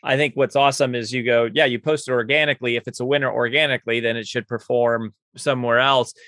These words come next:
Is there anything, 'cause I do wanna talk about Hook Point. I'm fascinated. I think it's a,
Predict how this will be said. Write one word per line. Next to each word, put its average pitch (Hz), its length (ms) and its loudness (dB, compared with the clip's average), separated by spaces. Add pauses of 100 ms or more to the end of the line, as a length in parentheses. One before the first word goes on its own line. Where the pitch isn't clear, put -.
(220)
Is 151 160 -2
there 156 180 6
anything, 196 460 2
'cause 170 160 0
I 165 60 4
do 175 180 0
wanna 208 180 4
talk 151 240 0
about 131 240 -2
Hook 156 260 -6
Point. 117 280 -4
I'm 123 180 -4
fascinated. 131 560 -2
I 120 100 2
think 120 200 -8
it's - 100 -12
a, 110 80 -10